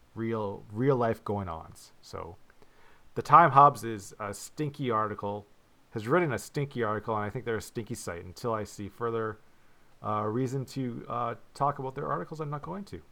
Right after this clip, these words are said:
And we're gonna move on. This one stinks. We're just moving on.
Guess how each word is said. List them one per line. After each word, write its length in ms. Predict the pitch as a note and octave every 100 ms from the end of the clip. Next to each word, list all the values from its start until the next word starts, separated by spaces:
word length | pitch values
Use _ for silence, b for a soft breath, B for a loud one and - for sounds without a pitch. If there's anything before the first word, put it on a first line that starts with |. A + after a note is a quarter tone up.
| -
And 120 | - A2
we're 60 |
gonna 140 | A#2 A#2+
move 180 | B2
on. 220 | A#2+ F#2 F2 - - - - - -
This 160 | A#2 A2
one 140 | B2
stinks. 520 | - - C3 A#2 -
We're 100 | -
just 200 | G#2+ G#2+
moving 300 | G#2+ A2+ G#2+
on. 160 | G2 F2+